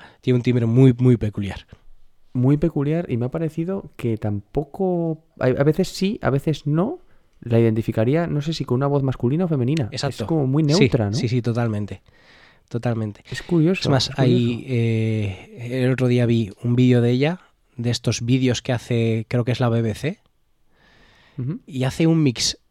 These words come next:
Speaker 1: en directo con sus músicos, y es como, tío, suenas igual que en la,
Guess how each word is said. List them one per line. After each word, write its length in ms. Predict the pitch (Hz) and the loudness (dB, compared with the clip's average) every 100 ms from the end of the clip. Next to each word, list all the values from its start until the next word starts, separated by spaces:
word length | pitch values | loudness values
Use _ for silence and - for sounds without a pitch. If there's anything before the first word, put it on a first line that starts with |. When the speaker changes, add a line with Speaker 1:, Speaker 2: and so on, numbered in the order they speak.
| _ - | _ -6
Speaker 1:
en 540 | 120 113 110 107 104 | -2 -2 -2 -4 -6
directo 540 | 101 107 151 - 254 277 _ _ _ _ _ _ _ _ | -6 -4 -4 -4 -8 -8 _ _ _ _ _ _ _ _
con 160 | 127 | -2
sus 200 | 113 113 | -2 -2
músicos, 680 | 110 123 - 151 208 - - _ _ _ _ | -2 -2 -2 -2 -4 -4 -16 _ _ _ _
y 80 | 117 | -8
es 120 | 120 | -8
como, 220 | - 95 | -8 -8
tío, 180 | 92 113 | -6 -6
suenas 440 | - - 113 123 131 | -4 -2 -2 -2 -4
igual 400 | 104 101 123 120 _ | -4 -2 -2 -4 _
que 140 | 139 | -2
en 180 | 131 120 | 0 0
la, 340 | 110 110 98 | -2 -2 -6